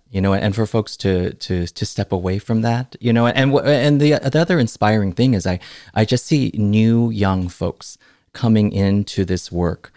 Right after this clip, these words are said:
having learned about it and studied it from a different generational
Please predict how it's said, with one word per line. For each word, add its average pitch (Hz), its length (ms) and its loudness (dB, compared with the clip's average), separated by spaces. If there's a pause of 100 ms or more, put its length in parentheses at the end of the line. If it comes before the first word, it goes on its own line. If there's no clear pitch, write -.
(160)
having 101 540 0
learned 98 380 0
about 92 320 0
it 95 100 -2
and 95 140 -2
studied 104 360 -2
it 101 160 0
from 101 440 0 (360)
a 110 80 2
different 117 480 -2
generational 107 1000 0